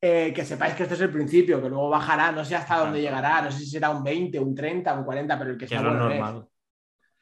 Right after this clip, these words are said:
Speaker 1: Claro, pero a eso, más la subida de Bitcoin, se acumula un-, una, una serie de circunstancias que ha subido. Y nosotros no tenemos, bueno, es
Speaker 2: Ya.
Speaker 1: mentira, tenemos cero coma veinticinco A X S, que no sepa, o cero coma quince o algo así,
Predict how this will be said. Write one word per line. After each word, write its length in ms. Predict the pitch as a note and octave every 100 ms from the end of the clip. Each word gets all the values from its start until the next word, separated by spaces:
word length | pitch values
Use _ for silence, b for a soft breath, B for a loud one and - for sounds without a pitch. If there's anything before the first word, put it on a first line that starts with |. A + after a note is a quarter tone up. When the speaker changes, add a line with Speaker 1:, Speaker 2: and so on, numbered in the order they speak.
| _
Speaker 1:
Claro, 480 | D3 C3+ B2+ - -
pero 460 | D3+ D3 C#3+ D3+ D3+
a 200 | F3 F3+
eso, 540 | F#3+ G#3+ A3+ A3 E3 C#3
más 160 | D3
la 100 | E3
subida 280 | D3 D#3+ F#3+
de 100 | G#3
Bitcoin, 260 | G#3+ G#3 F3+
se 120 | E3
acumula 440 | D#3+ F3+ G3+ A3
un-, 240 | F#3+ E3+ D#3+ E3+
una, 360 | F3 F3 F3
una 400 | E3+ F3 F#3+ F#3+
serie 260 | F#3 F#3 F#3+
de 140 | F3+
circunstancias 420 | F3 E3 E3 F#3+
que 60 | F#3+
ha 40 |
subido. 240 | C3+ C#3 B2+
Y 60 |
nosotros 340 | C3+ D3+ E3+ F3+
no 100 | F#3+
tenemos, 420 | F3+ F3 F3+ G#3 _ _ _
bueno, 140 | G#3+
es 80 | A3
Speaker 2:
Ya. 60 | G3+
Speaker 1:
mentira, 340 | G#3+ A3+ E3
tenemos 400 | F3 G3+ A#3 B3 -
cero 220 | G#3+ G#3+
coma 160 | G#3 G3
veinticinco 720 | F3+ D3+ D3 F3+ F3 A2 - -
A 60 |
X 260 | C#3 C#3 C3
S, 260 | A#2 - _ _
que 320 | - _ -
no 60 | C#3+
sepa, 280 | D3+ - B2
o 80 | C3+
cero 200 | C3+ F#3
coma 180 | F#3 C#3
quince 320 | D#3+ D#3 C3+
o 80 | C3+
algo 140 | C#3
así, 280 | C#3 C3 C3